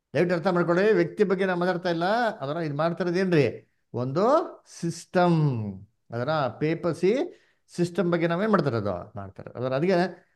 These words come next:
ನಾವು ಕಳ್ಸತ್ತೆ ನೋಡ್ಬೇಕಾದ್ರೆ ಏನ್ ನೋಡಿದ್ರಿ? ಈ ಪೇಪಸಿ ಸಿಸ್ಟಮ್ ಬಗ್ಗೆ ನೀವು ತಿಳ್ಕೊಬೇಕಾದ್ರೆ ನಮ್ಮ ಕರ್ತನು ಹೇಳಿದ್ರ ಪ್ರಕಾರ ನಾವು ಯಾವ ಪುಸ್ತಕನ ಓದ್ಬೇಕು? ದಾನಿಯೇಲ್ ಪುಸ್ತಕದಲ್ಲಿ ಓದೇನ್ ಮಾಡಿ ನೀವು ತಿಳ್ಕೊಳ್ಳಿ ಅಂತ ಅಂದ್ಬಿಟ್ರು.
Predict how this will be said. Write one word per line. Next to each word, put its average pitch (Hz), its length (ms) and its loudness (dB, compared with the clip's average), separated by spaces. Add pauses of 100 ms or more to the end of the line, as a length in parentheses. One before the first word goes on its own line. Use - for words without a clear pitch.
(140)
ನಾವು 165 100 0
ಕಳ್ಸತ್ತೆ 240 380 2
ನೋಡ್ಬೇಕಾದ್ರೆ 190 440 2
ಏನ್ 175 80 0
ನೋಡಿದ್ರಿ? 160 300 0 (680)
ಈ 277 200 2
ಪೇಪಸಿ 214 560 4
ಸಿಸ್ಟಮ್ 165 440 -2
ಬಗ್ಗೆ 123 240 2
ನೀವು 113 200 -2
ತಿಳ್ಕೊಬೇಕಾದ್ರೆ 123 1080 0 (1000)
ನಮ್ಮ 175 400 2
ಕರ್ತನು 190 460 2
ಹೇಳಿದ್ರ 151 400 -2
ಪ್ರಕಾರ 113 360 -10 (1600)
ನಾವು 131 280 2
ಯಾವ 139 260 2
ಪುಸ್ತಕನ 156 540 -4
ಓದ್ಬೇಕು? 151 540 4 (840)
ದಾನಿಯೇಲ್ 175 680 0
ಪುಸ್ತಕದಲ್ಲಿ 113 520 -10
ಓದೇನ್ 175 320 -4
ಮಾಡಿ 185 140 0
ನೀವು 113 440 -4
ತಿಳ್ಕೊಳ್ಳಿ 110 540 -4
ಅಂತ 117 140 -10
ಅಂದ್ಬಿಟ್ರು. 98 520 -14